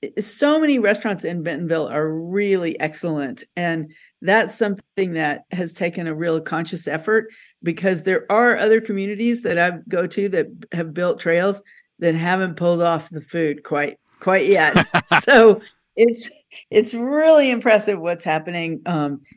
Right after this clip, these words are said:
Speaker 1: in the culinary scene, um, on the culinary scene in Bentonville. It's great.
Speaker 2: I
Speaker 1: So that's something to look forward to, is checking out, um, whatever the newest place is.
Speaker 2: We, we really do have a, a really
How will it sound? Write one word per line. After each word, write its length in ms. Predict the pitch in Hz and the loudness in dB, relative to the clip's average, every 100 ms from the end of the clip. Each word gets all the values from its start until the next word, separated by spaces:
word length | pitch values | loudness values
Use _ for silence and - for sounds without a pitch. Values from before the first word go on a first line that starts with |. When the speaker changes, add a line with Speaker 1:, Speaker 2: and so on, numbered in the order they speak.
| _ | _
Speaker 1:
in 160 | 185 175 | -6 -2
the 140 | 160 | -4
culinary 640 | 160 - 190 180 175 165 160 | -4 -2 -2 0 -2 -4 -6
scene, 560 | - 170 160 151 - _ _ 160 | -8 -6 -4 -6 -8 _ _ -6
um, 260 | 170 160 | -6 -4
on 180 | 196 208 | 0 2
the 120 | 196 | 0
culinary 480 | - 190 185 180 175 | 2 2 2 -2 -6
scene 220 | 160 180 | -6 -8
in 140 | 165 160 | -8 -6
Bentonville. 440 | 147 165 156 143 | -6 -4 -4 -4
It's 180 | 151 - | -8 -12
great. 680 | 147 143 151 170 170 156 - _ - | -18 -16 -10 -4 -4 -4 -20 _ -8
Speaker 2:
I 140 | 170 180 | -2 -2
Speaker 1:
So 600 | - - 180 165 156 160 175 | -2 -2 2 4 2 -4 -6
that's 140 | 190 | -4
something 280 | 208 196 202 | -2 0 -2
to 100 | 160 | -2
look 180 | 180 165 | -4 -4
forward 260 | - 208 202 | 0 0 0
to, 100 | 170 | -2
is 140 | 156 | -6
checking 340 | 156 160 170 160 | -6 -8 -8 -6
out, 200 | 151 - 156 165 - | -6 -6 -10 -10 -6
um, 300 | 160 151 151 | -6 -6 -8
whatever 460 | 170 165 170 156 | -4 -2 -2 -2
the 140 | 160 151 | -4 -4
newest 420 | 151 233 247 - | -2 0 0 -4
place 260 | 131 - - | -10 -10 -16
is. 200 | - - | -20 -10
Speaker 2:
We, 220 | 123 156 143 | 2 2 2
we 160 | 139 156 | 2 4
really 300 | 127 135 120 | 4 4 4
do 160 | 120 | 4
have 200 | 117 110 | 4 2
a, 80 | 101 92 117 | 0 -4 -4
a 100 | 98 98 | -4 -4
really 300 | 101 120 104 | 2 2 2